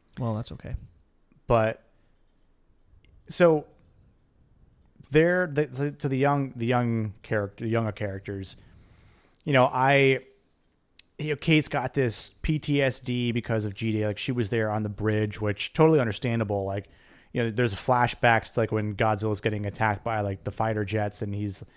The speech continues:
Speaker 2: like, roaring, and you kinda see this, this, you know, scene over and over again where she is, like, right there in the, on the bridge. There's a school bus that she was in 'cause she's a teacher. The bus goes, there's still kids in it. Like, it's kinda tragic, you know, like,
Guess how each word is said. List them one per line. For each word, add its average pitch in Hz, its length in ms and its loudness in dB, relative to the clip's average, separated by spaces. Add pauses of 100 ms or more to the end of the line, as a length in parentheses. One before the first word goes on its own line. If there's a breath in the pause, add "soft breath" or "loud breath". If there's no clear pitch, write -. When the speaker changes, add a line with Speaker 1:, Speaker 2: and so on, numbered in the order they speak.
(280 soft breath)
Speaker 2:
like, 104 180 -8
roaring, 110 580 0
and 104 100 -2
you 107 80 -4
kinda 107 220 -2
see 110 240 -6
this, 101 260 -6
this, - 380 -8 (760 soft breath)
you 117 80 -4
know, 104 60 -2
scene 127 420 0
over 107 180 2
and 107 60 -2
over 110 260 2
again 101 440 -2
where 98 420 -4
she - 200 -4
is, 117 120 0
like, 113 140 2
right 113 300 0
there 117 100 2
in 107 80 -2
the, 104 80 -4 (200)
on 113 100 -4
the 98 60 -4
bridge. 110 480 -2
There's 107 200 -6
a 98 40 -8
school 131 280 0
bus 120 240 2
that 110 120 -4
she 120 160 -4
was 107 240 -2
in 110 160 -2
'cause 98 120 -6
she's 98 160 -10
a 95 40 -6
teacher. 117 460 -2
The 104 100 -2
bus 120 320 0
goes, 113 380 -2
there's 104 120 -6
still 120 160 0
kids 113 280 -2
in 110 80 -2
it. 107 40 -4
Like, 107 180 -4 (260 loud breath)
it's 175 140 0
kinda 240 180 8
tragic, 135 560 4
you 120 80 0
know, 107 300 0 (640 soft breath)
like, 127 280 4